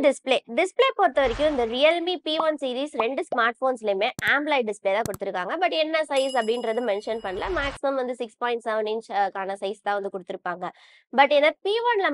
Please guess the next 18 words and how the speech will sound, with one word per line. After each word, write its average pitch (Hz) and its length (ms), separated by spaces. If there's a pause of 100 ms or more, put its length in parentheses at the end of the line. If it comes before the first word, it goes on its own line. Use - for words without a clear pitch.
மட்டும் - 280
ஃபிளாட் 262 440
டிஸ்ப்ளே 262 300
கொடுத்திருக்காங்க. 214 640
அதுவே 320 260
இந்த 247 160
பி 311 180
ஒன் 302 260
ப்ரோல 320 400
பாத்தீங்கன்னா 208 500 (500)
கர்வ்டு 359 440
டிஸ்ப்ளே 226 380
வந்து 214 200
கொடுத்திருக்காங்க. 180 600 (440)
And 311 300
இதோட 302 400
ரெஃப்ரெஷிங் 320 540
ரேட்டும் 262 360